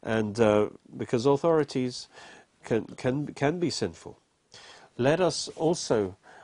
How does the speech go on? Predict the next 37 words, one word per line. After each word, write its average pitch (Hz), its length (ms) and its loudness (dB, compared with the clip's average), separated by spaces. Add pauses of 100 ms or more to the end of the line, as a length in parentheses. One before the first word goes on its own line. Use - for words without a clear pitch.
(120)
ask 147 280 0
God 139 220 0
to - 80 -16
show 185 320 0
us 113 160 0
if 120 140 -6
there's 123 220 -2
any 139 280 -2
lawlessness 143 720 0
in 147 180 -8
our 151 220 -8
own 180 200 -4
hearts, - 500 -12 (120)
because 127 300 -4
how 170 180 2
can 165 300 -6
we 151 120 -2
be 139 120 -4
used 127 440 -2
by 120 160 -4
God 120 240 -2
in 110 100 -2
the 101 100 -6
spiritual 127 580 -2
warfare 117 460 -6 (300)
if 143 200 -4
we 165 180 0
are 151 120 0
compromised 131 760 -6
ourselves? 110 720 -10 (720)
And 120 140 -2
how 151 160 0
can 175 180 -2
we 156 120 4
expect, - 580 0 (320)
um, 120 460 2 (680)
Satan, 123 600 -2